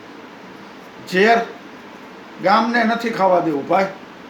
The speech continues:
દસ કિલોનું બોક્સ માત્ર સાડા બારસો રૂપિયા. ગામમાંથી કદરદાન હીરા પરખું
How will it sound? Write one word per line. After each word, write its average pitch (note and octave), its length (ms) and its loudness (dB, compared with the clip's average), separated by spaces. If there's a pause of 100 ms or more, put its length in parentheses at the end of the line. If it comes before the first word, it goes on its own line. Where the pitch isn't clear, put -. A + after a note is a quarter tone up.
(2000)
દસ A#3 320 -2
કિલોનું A3 400 0
બોક્સ A#3 400 2 (1300)
માત્ર - 280 -2
સાડા G3+ 300 2
બારસો G3+ 360 0
રૂપિયા. C3 480 -6 (1500)
ગામમાંથી A#3 800 0 (1300)
કદરદાન A#3 520 4
હીરા G#3 360 6
પરખું A#3 480 -2